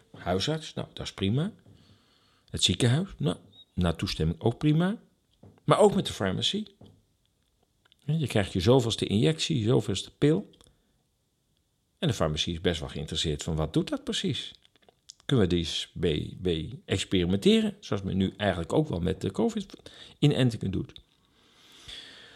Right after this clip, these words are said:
Dus ja, zoals alles, ehm, er kunnen hele mooie momenten, eh, of mooie kanten aan zitten aan de digitalisering.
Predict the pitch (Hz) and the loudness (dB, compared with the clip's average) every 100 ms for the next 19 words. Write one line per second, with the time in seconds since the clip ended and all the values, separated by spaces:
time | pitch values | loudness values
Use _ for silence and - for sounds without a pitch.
0 | - - _ _ - 180 180 - 156 180 | -20 -20 _ _ 10 10 10 4 4 6
1 | 123 123 160 180 147 175 - - 135 135 | 6 6 4 4 4 2 -4 0 2 4
2 | 127 120 120 - 139 156 139 135 135 156 | 4 4 0 -2 2 4 6 6 6 6
3 | 185 143 120 117 110 - - 110 104 135 | 8 8 6 6 4 2 0 2 0 2
4 | 143 156 113 87 - 139 107 120 110 98 | 4 6 6 4 4 4 4 2 4 6
5 | 101 113 107 - - 107 98 90 117 95 | 6 4 2 -2 0 0 2 0 0 -2
6 | 98 101 90 82 101 98 87 139 190 220 | 0 2 2 4 6 6 4 0 -2 -4